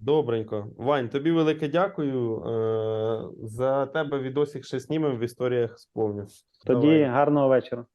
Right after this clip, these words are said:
Speaker 1: Гарного вечора.
Speaker 2: Дякую, бувай.
Speaker 1: Бувай.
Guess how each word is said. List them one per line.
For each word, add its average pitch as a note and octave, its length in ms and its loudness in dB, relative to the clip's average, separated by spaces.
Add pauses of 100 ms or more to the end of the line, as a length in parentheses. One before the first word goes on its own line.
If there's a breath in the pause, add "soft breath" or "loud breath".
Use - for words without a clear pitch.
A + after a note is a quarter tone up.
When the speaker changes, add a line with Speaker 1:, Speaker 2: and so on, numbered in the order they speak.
(400)
Speaker 1:
Гарного B2+ 340 -2
вечора. A#2 380 -2 (160)
Speaker 2:
Дякую, C3 400 2
бувай. B2 340 0 (680)
Speaker 1:
Бувай. G#2+ 240 -8